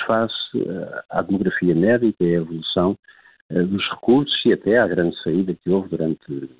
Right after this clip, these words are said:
durante os últimos anos de profissionais para o setor privado. Isso é a constatação do que existe.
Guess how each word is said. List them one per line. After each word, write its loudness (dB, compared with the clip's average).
durante -4
os -10
últimos -4
anos 0
de -8
profissionais -2
para -16
o -8
setor -4
privado. 0
Isso 2
é 4
a 2
constatação 0
do 0
que 4
existe. 2